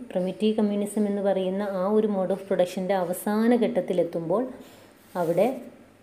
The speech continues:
ഏഹ്, പ്രൈവറ്റ് പ്രോപ്പർട്ടി എന്നുള്ള ആശയം ഉത്ഭവിക്കുകയും അത് പുതിയ ഒരു mode of production-ന് കാരണമാവുകയും ചെയ്തു. അതാണ് സ്ലേവറി എന്ന് പറയുന്നത്. സ്ലേവറിയിൽ രണ്ട് ക്ലാസ്സുകളുണ്ട്, ഫ്യൂഡലിസത്തിൽ രണ്ട് ക്ലാസ്സുകളുണ്ട്, ക്യാപിറ്റലിസത്തിൽ രണ്ട് ക്ലാസ്സുകളുണ്ട്.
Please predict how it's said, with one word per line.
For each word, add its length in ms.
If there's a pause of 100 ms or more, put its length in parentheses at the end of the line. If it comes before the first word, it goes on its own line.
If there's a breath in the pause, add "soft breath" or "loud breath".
ഏഹ്, 380
പ്രൈവറ്റ് 380
പ്രോപ്പർട്ടി 540
എന്നുള്ള 340
ആശയം 540
ഉത്ഭവിക്കുകയും 840
അത് 140
പുതിയ 460
ഒരു 220
mode 260
of 80
production-ന് 520
കാരണമാവുകയും 800
ചെയ്തു. 300 (100)
അതാണ് 360
സ്ലേവറി 520
എന്ന് 160
പറയുന്നത്. 480
സ്ലേവറിയിൽ 580
രണ്ട് 220
ക്ലാസ്സുകളുണ്ട്, 720 (500 loud breath)
ഫ്യൂഡലിസത്തിൽ 720
രണ്ട് 240
ക്ലാസ്സുകളുണ്ട്, 760 (400 loud breath)
ക്യാപിറ്റലിസത്തിൽ 880
രണ്ട് 240
ക്ലാസ്സുകളുണ്ട്. 680